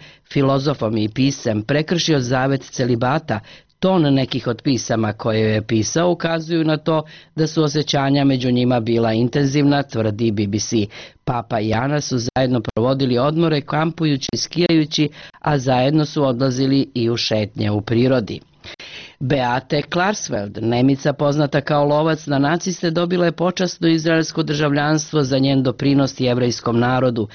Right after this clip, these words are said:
iako nije Jevrejka. Sedamdeset sedmogodišnja Beate, ćerka bivšeg vojnika Wehrmachta,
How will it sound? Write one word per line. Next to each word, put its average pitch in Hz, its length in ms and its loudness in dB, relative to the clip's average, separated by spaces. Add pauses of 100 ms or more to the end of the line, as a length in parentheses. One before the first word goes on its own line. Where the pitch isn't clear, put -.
(240)
iako 127 400 0
nije 110 340 2
Jevrejka. 123 640 0 (280)
Sedamdeset 139 680 0
sedmogodišnja 151 760 0
Beate, 143 500 0
ćerka 123 460 -2
bivšeg 131 420 0
vojnika 123 460 0
Wehrmachta, 143 540 0